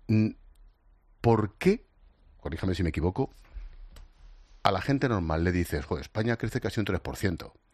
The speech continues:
Las instituciones económicas del mundo mundial dicen que incluso puede ser un poquito más. Y la gente te dice, "Pero quien dice eso no ha ido al supermercado".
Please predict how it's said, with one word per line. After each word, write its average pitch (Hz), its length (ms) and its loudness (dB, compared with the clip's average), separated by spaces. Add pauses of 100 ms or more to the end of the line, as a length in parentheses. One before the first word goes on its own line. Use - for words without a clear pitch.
(300)
Las 87 580 2
instituciones 110 760 2
económicas 101 520 2
del 87 120 0
mundo 92 220 0
mundial 90 340 0
dicen 101 240 0
que 92 80 -4
incluso 101 320 -2
puede 98 200 0
ser 98 140 -2
un 95 100 -2
poquito 82 320 -4
más. 78 260 -6 (400)
Y 87 60 -4
la 87 80 2
gente 113 180 2
te 101 100 -2
dice, 76 280 -2
"Pero 69 160 -6
quien - 160 -10
dice 80 220 -2
eso 95 140 0
no 123 60 0
ha 135 40 0
ido 123 100 -2
al 92 40 -6
supermercado". 76 640 -4